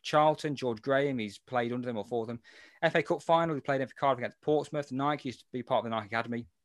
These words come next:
Woking, he's coached there before. Moped, he broke his leg in a moped accident at age three, hence the operation.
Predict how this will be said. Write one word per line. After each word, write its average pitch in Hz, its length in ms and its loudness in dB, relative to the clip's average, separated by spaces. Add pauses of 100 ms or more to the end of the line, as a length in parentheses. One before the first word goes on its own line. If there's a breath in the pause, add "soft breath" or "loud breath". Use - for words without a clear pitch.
(480)
Woking, 135 380 2
he's 117 100 -2
coached 123 240 0
there 117 120 -4
before. 113 180 -6
Moped, 127 480 0
he 101 80 -10
broke 127 240 0
his 120 100 -6
leg 120 160 -4
in 117 60 -6
a - 20 -6
moped 139 260 0
accident 101 280 -6
at 113 40 -4
age 110 160 -10
three, 170 240 -2
hence 104 220 -8
the 117 60 -6
operation. 113 480 -6